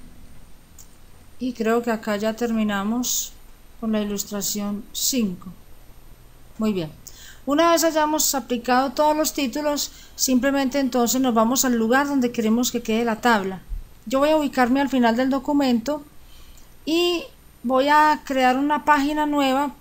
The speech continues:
para que la tabla quede allí, o sea que quede independiente. Voy a dar clic acá, le voy a decir insertar,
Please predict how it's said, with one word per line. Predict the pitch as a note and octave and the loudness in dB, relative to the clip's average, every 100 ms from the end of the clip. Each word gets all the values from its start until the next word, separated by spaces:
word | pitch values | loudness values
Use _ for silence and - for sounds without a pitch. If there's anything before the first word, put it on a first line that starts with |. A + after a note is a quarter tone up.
| - | -4
para | C4 B3 A#3 A3+ | 0 2 2 0
que | - A#3+ A3+ | 0 2 4
la | A3 | 2
tabla | D4 D4+ D#4 D4 | 4 4 4 0
quede | D4 B3 A3+ B3+ | 0 0 2 0
allí, | B3 C4+ G#3+ F#3+ | 0 0 -2 -2
o | |
sea | - A3 | -6 -6
que | A#3 | -4
quede | A#3+ A#3+ | 0 2
independiente. | C4+ B3 A#3+ G#3+ G#3+ G3 F3+ - - - | 4 2 2 0 0 -2 -4 -12 -20 -20
Voy | - G#3 A#3+ | -10 0 2
a | C4 | 4
dar | C#4 C4+ | 4 2
clic | D4 D4 | -6 -2
acá, | D4+ D4 C#4+ C#4+ C4 | 0 2 2 2 0
le | A3+ | -2
voy | G#3+ A3+ | 0 2
a | |
decir | A#3 A3 A3 | 0 0 0
insertar, | G#3+ C4+ B3+ C#4 - B3 A#3+ | 0 0 0 -2 0 2 2